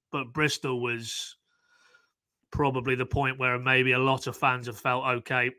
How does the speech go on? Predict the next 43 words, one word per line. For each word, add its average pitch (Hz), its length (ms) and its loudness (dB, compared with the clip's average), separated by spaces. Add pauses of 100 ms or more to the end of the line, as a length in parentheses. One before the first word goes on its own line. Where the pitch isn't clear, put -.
time 135 240 2
for 123 140 -4
a 120 60 -2
reset, 123 520 -2 (240)
find 135 260 0
that 120 180 -4
button 123 280 -4
if - 140 -12
you 113 100 -10
can," 123 440 0
because 123 300 -4
it's 135 160 -8
all 123 180 2
about 120 300 2
rebuilding 120 480 0
for 123 140 -8
next 120 240 -4
season, 120 360 -4
and 123 140 -2
that's 123 160 -2
gonna 120 200 -4
be 120 120 0
in 117 80 0
the 117 80 -8
Championship. 123 540 -4 (800)
And 131 360 -2
there 131 120 4
may 131 400 8
be 127 160 6
a 123 80 4
smaller 131 880 4
segment 131 520 -2
who 127 60 -2
are 117 40 -2
still 131 280 0
willing, 127 440 2
with 127 200 -2
games 123 400 0
and 123 120 -6
points 127 300 -6
to 127 80 -8
play 127 260 2
for, 135 340 2